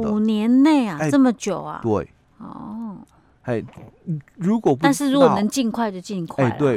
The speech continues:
Speaker 1: 如果不知道就会变成什么？
Speaker 2: 嗯。
Speaker 1: 国民年金。
Speaker 2: 哦，
Speaker 1: 嘿，
Speaker 2: 是。
Speaker 1: 但不会影响到职灾的伤病给付哦。
Speaker 2: 嗯。
Speaker 1: 哦，因为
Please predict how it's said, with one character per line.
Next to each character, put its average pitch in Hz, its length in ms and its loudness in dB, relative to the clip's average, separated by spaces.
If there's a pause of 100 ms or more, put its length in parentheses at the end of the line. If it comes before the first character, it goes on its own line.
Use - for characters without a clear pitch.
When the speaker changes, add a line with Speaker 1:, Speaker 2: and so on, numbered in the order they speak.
Speaker 1:
如 151 100 2
果 185 140 0
不 147 100 -6
知 147 120 -6
道 156 40 0
就 151 140 -4
会 151 60 -2
变 143 200 -2
成 123 120 -4
什 101 40 -4
么？ 87 200 -4
Speaker 2:
嗯。 180 200 -12
Speaker 1:
国 113 200 -6
民 120 120 -6
年 95 220 -6
金。 95 260 -10 (140)
Speaker 2:
哦， 180 580 -14
Speaker 1:
嘿， - 140 -4
Speaker 2:
是。 - 260 -12
Speaker 1:
但 220 160 0 (140)
不 208 120 -2
会 262 140 2
影 214 160 -2
响 151 200 -2
到 180 160 4 (100)
职 143 300 -6
灾 175 200 0
的 156 160 0
伤 143 280 -6
病 147 120 -4
给 98 220 -8
付 113 180 -8
哦。 113 240 -4 (220)
Speaker 2:
嗯。 196 240 -10
Speaker 1:
哦， 117 160 -4
因 151 80 -2
为 156 160 -2